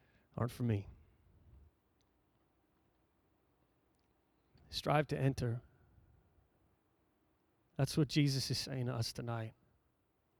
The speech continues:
And I do feel in this place that there are a lot of questions we've been asking Jesus.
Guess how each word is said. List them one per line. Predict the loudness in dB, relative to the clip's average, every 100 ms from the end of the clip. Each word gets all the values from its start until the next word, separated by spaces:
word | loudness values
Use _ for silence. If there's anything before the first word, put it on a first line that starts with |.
| _ _ _ _ _ _ _ _ _ 4
And | 8
I | 12
do | 10
feel | 10 8 10 10 8 -2 2
in | 6
this | 6
place | 4 6 6 4
that | 4
there | 6
are |
a | 8
lot | 8 6
of |
questions | 4 2 2 0 0
we've | 2
been | 2 2
asking | 0 0 -2
Jesus. | 0 0 0 -4 -10